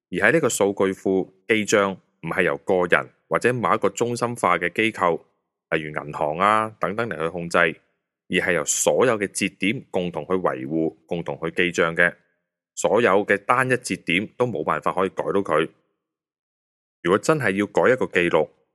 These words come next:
噉你需要同時控制整個網絡入邊超過五十一percent嘅節點或者佢計算能力先至可以。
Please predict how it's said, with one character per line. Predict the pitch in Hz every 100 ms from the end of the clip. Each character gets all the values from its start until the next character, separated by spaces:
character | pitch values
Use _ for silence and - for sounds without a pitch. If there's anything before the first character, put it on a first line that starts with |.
| _
噉 | 101 120
你 |
需 | 110 - 147 143
要 | 104
同 | - 73 69
時 | - 76
控 | 101 98
制 | 92 90 - _ _
整 | 92 110
個 | 120
網 | 98 85
絡 | 90
入 | 78
邊 | 82 82
超 | - - 135
過 | 107 87
五 | - 71 82
十 | 95
一 |
percent | 104 123 85 117
嘅 | 104
節 | 82 87 -
點 | 82 110 -
或 | 85
者 | 85
佢 | 110 92
計 | 87 85
算 | 92
能 | 82 67
力 | 71
先 | 76 113
至 | 101
可 | 80 76
以。 | 92 90 95